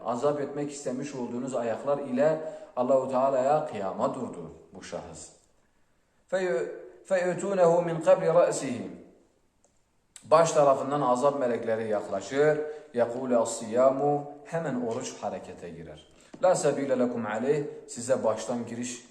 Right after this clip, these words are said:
için bir izin yoktur, bir yol yoktur. Fakat atâle zam'ahullahu fî dârid dünya. Fe la sebîle lekum aleyh. Bu şahıs dünyada sırf Allah rızası için oruç tutmuş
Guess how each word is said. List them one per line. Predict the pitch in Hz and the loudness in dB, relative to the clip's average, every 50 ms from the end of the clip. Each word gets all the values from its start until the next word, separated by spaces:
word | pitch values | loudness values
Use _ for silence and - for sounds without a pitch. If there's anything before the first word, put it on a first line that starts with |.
| - | -20
için | 110 107 - - 123 120 107 | -18 -14 -10 -6 -6 -6 -4
bir | 113 120 120 120 | -4 -6 -6 -6
izin | 113 107 101 104 113 107 | -8 -10 -10 -8 -8 -8
yoktur, | 107 110 120 117 117 - - - - - - | -6 -6 -6 -6 -6 -10 -14 -16 -18 -16 -12
bir | 117 131 120 | -10 -8 -6
yol | 113 120 120 110 104 | -6 -6 -6 -4 -4
yoktur. | 113 127 - - - 101 - - - - - _ _ | -4 -6 -6 -6 -10 -14 -16 -18 -20 -20 -20 _ _
Fakat | - 151 151 151 156 147 | 0 0 0 2 2 2
atâle | 147 139 131 - 156 156 160 160 170 170 170 165 165 - - - - - - - | 2 2 2 4 4 4 6 8 8 6 6 6 2 -2 -8 -10 -12 -12 -12 -8
zam'ahullahu | 139 139 151 165 165 160 151 151 147 147 147 143 147 156 165 170 160 156 151 156 | -4 0 2 2 2 4 4 4 4 4 2 0 4 6 6 6 6 4 2 -2
fî | 160 151 147 147 139 135 | -2 -4 -4 -6 -2 2
dârid | 151 151 156 156 151 139 - - | 4 4 6 4 4 0 -4 -4
dünya. | 156 151 143 120 107 90 - - - - - - | -4 -4 -2 -2 -2 -2 -4 -8 -12 -18 -16 -10
Fe | - - - | -6 -2 0
la | 147 131 | 0 0
sebîle | - 127 117 107 117 113 107 110 104 | 0 -2 -2 -4 -4 -4 -2 -2 -2
lekum | 104 - - 104 98 | -2 -4 -6 -8 -8
aleyh. | 90 92 95 98 92 87 - - - - - - _ | -8 -8 -8 -6 -8 -8 -10 -12 -18 -20 -20 -20 _
Bu | - - 107 | -10 -8 -4
şahıs | - - 131 120 117 135 147 147 147 - - - - - 107 | 0 0 0 2 2 0 -2 -2 -4 -10 -14 -18 -20 -16 -10
dünyada | 107 117 117 117 117 113 113 110 - - 139 147 147 143 - - - - - - - | -6 -4 -4 -2 0 2 2 2 4 4 4 4 4 2 -2 -8 -12 -12 -14 -16 -14
sırf | - - - 165 147 - - - - - - - | -12 -8 -8 -8 -8 -10 -14 -18 -20 -8 -2 0
Allah | 117 117 120 117 117 127 139 143 139 - - - 113 | 0 0 0 -2 0 2 2 2 0 -2 -8 -8 -8
rızası | 113 104 107 113 107 101 104 - 135 | -8 -4 -2 0 0 0 -2 -6 -8
için | 123 123 123 - - 143 143 147 147 147 - - - | -8 -8 -8 -6 -6 -6 -6 -6 -6 -8 -12 -12 -8
oruç | - 110 147 - 135 - - - | -4 -2 -2 -2 -4 -6 -8 -10
tutmuş | 127 123 123 127 127 156 151 - | -12 -12 -10 -6 -6 -6 -6 -6